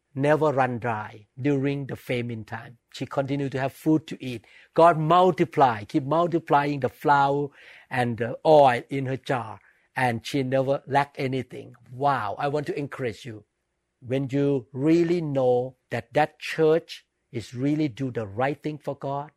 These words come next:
your pastor or the leader are doing something good for God, they are real anointed servant of God, don't forget to support them. Support that church, and your jar will never run dry. Your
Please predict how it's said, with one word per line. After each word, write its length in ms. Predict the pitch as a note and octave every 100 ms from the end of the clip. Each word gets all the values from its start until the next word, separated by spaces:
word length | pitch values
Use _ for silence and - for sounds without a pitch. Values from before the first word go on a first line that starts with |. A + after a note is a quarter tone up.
| _ _ _ _ -
your 140 | A2+
pastor 600 | - - D#3 D3 - D#3
or 160 | - A#2+
the 140 | A2
leader 540 | A#2 D#3 D3 D3+ D3+ D3+ _ _ -
are 80 | A2+
doing 360 | G2 D3+ D3+
something 600 | - - D#3+ D#3 - D#3+ -
good 220 | D#3 D#3
for 140 | D3
God, 380 | - C#3 C3+ C3+ -
they 80 |
are 120 | A#2+ G#2+
real 720 | A#2 D3 F3+ F3+ F3 F3+ F#3+
anointed 580 | C3 C3+ C#3+ D#3 D#3+ D3+
servant 360 | - D3 D3
of 100 | C#3+
God, 340 | - C3+ C#3 C#3 _ _ _ _
don't 260 | B2 C3 C#3+
forget 440 | - C#3+ - C#3
to 100 | -
support 600 | B2+ - C#3+ - A2+ G2 -
them. 240 | B2 A#2+ _ _ _ _
Support 580 | - - D3 - B2 -
that 200 | B2+ -
church, 320 | - B2+ A#2+ _ _ _ _ _ -
and 300 | A#2 G#2+ G#2+
your 120 | C#3
jar 440 | - D3 C#3 C3
will 140 | B2 B2+
never 300 | C3 C3 A#2+
run 200 | A#2 G#2+
dry. 320 | A2 G#2 A2+
Your 340 | A#2 B2 B2